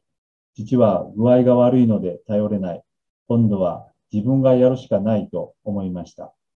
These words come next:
チラシを作ってポスティングしたり、飛び込み営業をしたりしました。結果、仕事は全く取れない。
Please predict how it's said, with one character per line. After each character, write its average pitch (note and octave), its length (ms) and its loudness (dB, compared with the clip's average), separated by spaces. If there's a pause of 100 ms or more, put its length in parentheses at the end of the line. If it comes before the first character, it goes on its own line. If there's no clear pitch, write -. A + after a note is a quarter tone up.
(800)
チ A#2+ 100 -2
ラ A#2+ 120 4
シ B2 140 0
を A#2 180 4
作 - 220 -4
っ - 20 -2
て - 460 -4
ポ A2 140 -4
ス - 80 -16
テ C3+ 100 2
ィ C3 40 4
ン B2+ 40 2
グ B2+ 120 2
し A#2+ 80 -6
た A#2 120 4
り、 F#2+ 240 -4 (140)
飛 A2+ 120 -2
び C#3 80 0
込 C#3+ 140 0
み C#3+ 120 0
営 C#3 180 0
業 G#2+ 140 0
を F#2+ 80 -6
し - 80 -20
た G2+ 120 -4
り F2+ 140 -8
し - 100 -18
ま F2 140 -6
し - 80 -20
た。 - 220 -16 (600)
結 G#2 180 -4
果、 A2+ 320 0
仕 - 140 -8
事 B2 200 2
は B2+ 140 4
全 A#2 340 2
く - 100 -10
取 B2+ 180 2
れ B2 40 2
な G#2+ 120 0
い。 - 100 -8